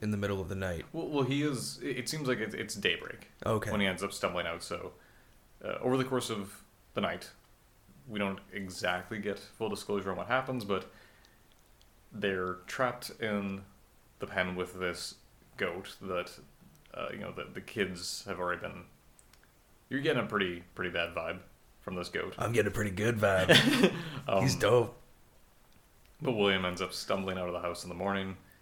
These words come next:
Speaker 2: "Oh, hey, guys. I'm better now. I, I,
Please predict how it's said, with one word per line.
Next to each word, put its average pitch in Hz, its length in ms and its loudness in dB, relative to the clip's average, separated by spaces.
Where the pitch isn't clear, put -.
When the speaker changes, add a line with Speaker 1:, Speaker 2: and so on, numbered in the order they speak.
Speaker 2:
"Oh, 123 80 -4
hey, 185 140 2
guys. - 600 2
I'm - 400 -10
better 156 220 6
now. 156 360 6
I, 107 100 -2
I, 104 280 -4